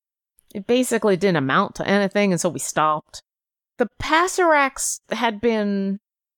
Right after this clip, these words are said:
contracting us to find these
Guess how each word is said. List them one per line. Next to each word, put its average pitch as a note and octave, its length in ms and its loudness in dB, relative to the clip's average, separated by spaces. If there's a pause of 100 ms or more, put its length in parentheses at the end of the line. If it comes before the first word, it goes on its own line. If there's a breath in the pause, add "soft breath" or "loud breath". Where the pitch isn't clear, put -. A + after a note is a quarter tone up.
(160)
contracting A#3 720 0
us - 520 -4
to G3+ 300 -2 (220)
find G3+ 340 2
these F#3 440 -6